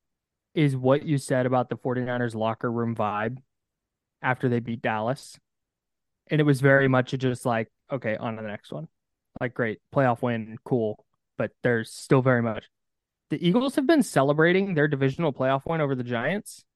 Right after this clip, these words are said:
like they won the Super Bowl. And you had Nick Sirianni on the sideline doing all the weird shit he was doing, like flexing and, like, posing for the camera and stuff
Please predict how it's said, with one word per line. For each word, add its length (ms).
like 300
they 240
won 480
the 100
Super 260
Bowl. 280
And 440
you 60
had 100
Nick 160
Sirianni 520
on 100
the 60
sideline 800
doing 260
all 100
the 80
weird 400
shit 220
he 120
was 160
doing, 320
like 240
flexing 760
and, 360
like, 160
posing 440
for 160
the 60
camera 440
and 120
stuff 280